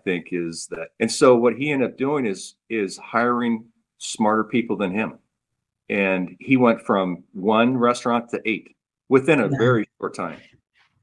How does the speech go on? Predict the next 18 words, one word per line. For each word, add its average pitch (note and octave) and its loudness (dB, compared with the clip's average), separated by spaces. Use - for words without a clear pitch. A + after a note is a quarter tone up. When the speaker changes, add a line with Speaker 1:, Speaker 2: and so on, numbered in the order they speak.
Speaker 1:
And G2+ -4
so F#2 -2
that's, B2+ 2
that's B2+ 0
where A#2 4
I, - 0
I - 0
look A#2+ -2
at G#2 -2
stories A#2+ 0
like F#2+ -2
that G#2+ 0
and, F2 -8
and G2+ -4
working A#2+ 4
with G2 -2
entrepreneurs F#2+ -2
that, E2+ -2